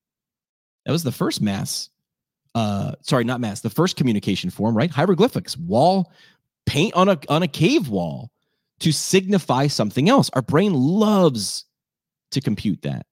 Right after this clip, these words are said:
Statistics, process flows, quick facts, and an infographic. How about slides, an Instagram carousel? It's the same as this presentation. Again, very meta, using slides to educate about slides.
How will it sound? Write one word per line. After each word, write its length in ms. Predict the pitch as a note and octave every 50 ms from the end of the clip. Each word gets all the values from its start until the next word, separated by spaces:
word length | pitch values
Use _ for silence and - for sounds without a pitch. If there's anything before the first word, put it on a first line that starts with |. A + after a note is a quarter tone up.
| _ -
Statistics, 920 | - - - - - A2+ - - D3 E3 D#3 - G3 G3 - - - -
process 520 | - - - G2+ B2 D3 - E3+ D#3+ D3+
flows, 520 | - - D#3+ D#3+ F3+ F#3 F3+ F3 F3 - - _ _ _ _ _ -
quick 240 | - - C3+ C#3 -
facts, 400 | - - C#3 D3 E3 - - -
and 80 | A#2+
an 180 | A2 A2 A#2 C3
infographic. 600 | C#3 D3+ D3 C#3+ D3 C#3+ D3+ D#3+ - F3 E3+ _ _ _ _ _ _ _ _ _ _ _ _ _ _ _ _ _ _ _ _ _ _ _ _ _ _ _ -
How 100 | - D#3+
about 220 | D#3 E3+ - -
slides, 840 | - - - - C#3 C#3 C#3+ D3+ D3 B2 G2 F2+ - - - - - _ _ -
an 100 | A2 A2 -
Instagram 580 | C3 C#3 C#3+ - - B2+ B2+ C3 C3+ B2+ A2+
carousel? 720 | - - - B2+ C#3 C#3 A#2+ - - F2+ C#2 B1+ A1+ - - _ _ _ _ -
It's 140 | - -
the 80 | - A2
same 240 | - - F#2 G2 G#2+
as 100 | A2 G#2
this 100 | C3 C3
presentation. 800 | - - C#3+ C#3+ D3 F3+ E3+ - F3 A3+ B3+ - - - - -
Again, 300 | - G2+ A2+ D#3 F#3 D3+
very 220 | F3 F#3 F#3+ G#2 G#2
meta, 320 | F#2+ F#2+ A#2 - - - _ _ -
using 320 | G2+ A2 G#2 - F#2 F#2 - - - - -
slides 560 | - - - G#2+ A2+ C#3 C#3+ B2+ G2+ F2 -
to 100 | - -
educate 380 | G#2+ G#2 G#2+ G#2 - - G2 F2+
about 240 | E2+ F2+ D#2+ - -
slides. 680 | - - F#2 F2+ F2+ E2+ D#2+ - - - - - -